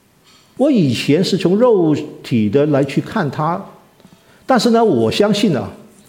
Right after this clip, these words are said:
你们，呃，不是局中人啊，你们早就看到丁敏是这样的人，是不是？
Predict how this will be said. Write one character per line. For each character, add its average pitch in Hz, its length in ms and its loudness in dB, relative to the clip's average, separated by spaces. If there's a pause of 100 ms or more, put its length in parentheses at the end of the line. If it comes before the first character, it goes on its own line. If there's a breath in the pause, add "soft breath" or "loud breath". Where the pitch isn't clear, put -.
(120)
你 165 340 2
们， 143 420 0 (400)
呃， 127 120 -6 (140)
不 214 80 4
是 175 140 0
局 - 340 -4
中 190 220 0
人 110 180 0
啊， 98 160 -8 (360 loud breath)
你 175 100 2
们 285 160 0
早 143 280 2
就 233 120 0
看 277 240 0
到 202 100 2
丁 226 160 2
敏 160 80 2
是 127 100 0
这 180 100 2
样 151 120 0
的 131 80 2
人， 117 180 0
是 135 120 0
不 113 60 -2
是？ 117 140 0